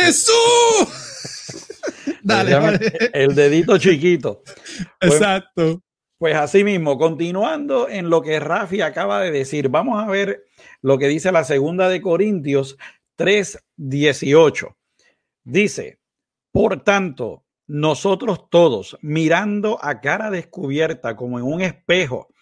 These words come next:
Speaker 2: la gloria del Señor, somos transformados de gloria en gloria en la misma imagen,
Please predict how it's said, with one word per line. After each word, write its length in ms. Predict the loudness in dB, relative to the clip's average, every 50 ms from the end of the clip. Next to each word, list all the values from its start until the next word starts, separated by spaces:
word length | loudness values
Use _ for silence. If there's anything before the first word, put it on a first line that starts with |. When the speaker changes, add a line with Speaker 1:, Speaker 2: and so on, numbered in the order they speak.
| _ _ _ _
Speaker 2:
la 280 | -4 -2 0 0 0 0
gloria 440 | 0 2 4 4 4 4 2 2 2
del 180 | 2 0 0
Señor, 640 | -2 -4 -6 -4 -4 -2 0 2 2 0 -2 -6 _ _ _ _ _ _ _ _
somos 540 | -14 -4 0 2 2 2 2 0 -2 -4 -2
transformados 1040 | -2 -2 0 -2 -6 -6 -2 0 0 2 2 2 0 0 0 0 -2 -2 -4 -4 -2
de 140 | 0 0 2
gloria 380 | 2 2 2 2 4 4 2 0
en 120 | 0 0
gloria 540 | 0 2 2 2 2 2 0 -2 -2 -4 -8 -8
en 260 | -6 -4 -4 -2 -2
la 160 | 0 0 0
misma 680 | 0 -2 -2 -2 -2 -4 -4 -6 -8 -8 -6 -6 -8 -10 _
imagen, 720 | -10 -8 -6 -4 -2 -2 -2 -2 -4 -8 -12 -14 -18 -20